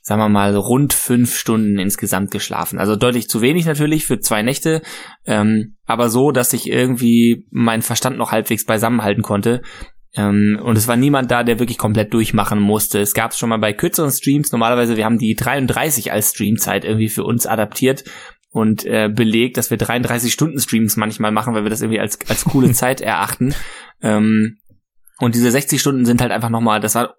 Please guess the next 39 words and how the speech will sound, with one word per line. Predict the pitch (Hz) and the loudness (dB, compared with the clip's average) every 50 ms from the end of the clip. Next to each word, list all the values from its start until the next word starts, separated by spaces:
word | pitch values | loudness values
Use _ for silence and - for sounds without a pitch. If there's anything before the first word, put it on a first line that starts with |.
| _ - | _ -6
für | - - 135 | -2 0 2
uns | 180 180 - | 2 2 2
auch | - - 156 160 - | 2 0 0 0 0
das | 139 120 - | -2 -2 0
längste, | 120 117 151 165 - - 127 | 0 0 0 0 0 0 2
was | 123 120 - | 2 2 2
wir | 123 | 2
je | 120 131 135 | 4 4 4
gemacht | 120 117 117 131 - - - | 2 2 0 0 -2 -2 -2
haben. | 143 127 127 131 127 - | -2 0 0 -2 -2 -2
Und | - 123 117 - | -2 -4 -4 -2
es | - 143 - | -4 -4 -2
ist | - 151 170 180 - | -2 -2 -2 -2 -2
absolut | - 226 - - - 131 131 127 | -4 -6 -4 -2 0 0 0 0
eine | 131 120 | 0 0
Grenzsituation. | - 117 131 156 - - 147 - 135 131 - - 135 135 139 135 - - - - - _ - | 0 0 0 0 0 -2 0 0 0 0 0 2 2 2 2 0 -2 -8 -14 -18 -20 _ -6
Aber | 113 120 135 | -2 0 0
es | 131 - | 0 2
ging | - 165 180 | 2 2 2
dann | 170 151 | 2 2
auch | 107 120 - | 0 0 0
irgendwie | 135 139 123 131 120 | 0 0 0 0 0
klar, | - - 120 117 98 | 0 -2 -2 0 0
eben | 90 110 113 | 0 0 0
mit | 113 110 - | 0 0 0
dem | 113 107 117 | -2 -2 -2
Team. | - - 143 147 156 156 | 0 0 2 2 2 2
Und, | - 131 123 117 - | 2 0 0 0 -2
und | - 127 120 117 - | -2 -2 0 0 0
dann | 120 131 143 147 - - - | 0 0 -2 -4 -8 -8 -4
vor | - 214 - - | -4 -2 -2 0
allen | 139 190 214 196 | -2 -2 -2 -2
Dingen | 175 160 151 | -2 0 0
nochmal, | 147 143 - 151 147 | 0 0 0 -2 -2
muss | 135 127 - | -2 -2 -4
man | 113 101 | -4 -4
auch | - | -4
dazu | 117 110 - 143 139 | -4 -4 -2 -4 -2
sagen, | 127 135 127 123 120 127 135 | 0 0 0 0 0 -2 -6